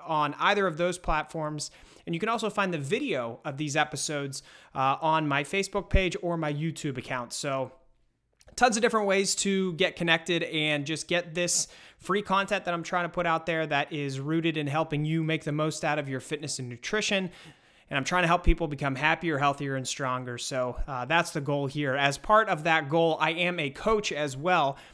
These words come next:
Uh, I work with people online to put together fitness and nutrition programs that work them towards their goals, and that really ap-, applies to any goal that you could have. So, um, if you're looking to make some progress or make strides with fitness, nutrition, or both,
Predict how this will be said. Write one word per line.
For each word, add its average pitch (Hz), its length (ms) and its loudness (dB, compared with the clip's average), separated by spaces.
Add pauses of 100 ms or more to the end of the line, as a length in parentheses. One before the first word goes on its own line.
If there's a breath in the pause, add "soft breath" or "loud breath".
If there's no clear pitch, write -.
(160 loud breath)
Uh, 123 140 0
I 147 160 6
work 202 180 4
with 180 120 -4
people 185 200 0
online 170 580 2
to 147 100 -8
put 180 180 -4
together 170 340 -2
fitness 185 440 -4
and 160 100 -2
nutrition 165 400 -6
programs 156 640 -2
that 143 240 0
work 175 260 0
them 214 220 -2
towards 180 340 -4
their 165 180 0
goals, 160 420 0
and 135 140 -2
that 147 160 2
really 160 360 0
ap-, 139 100 -6 (220)
applies 180 480 0
to 170 100 2
any 180 220 0
goal 165 220 4
that 151 200 -4
you 165 60 -6
could 135 140 -2
have. 139 300 2
So, 131 340 -4 (500 loud breath)
um, 120 340 -2
if 139 140 -10
you're 139 100 0
looking 226 460 0
to 202 360 -2
make 202 240 -2
some 185 140 -6
progress 190 640 0
or 147 60 -6
make 180 240 0
strides 170 560 0
with 160 260 -2 (320 soft breath)
fitness, 196 440 -2
nutrition, 175 500 -2
or 165 200 0
both, 180 480 0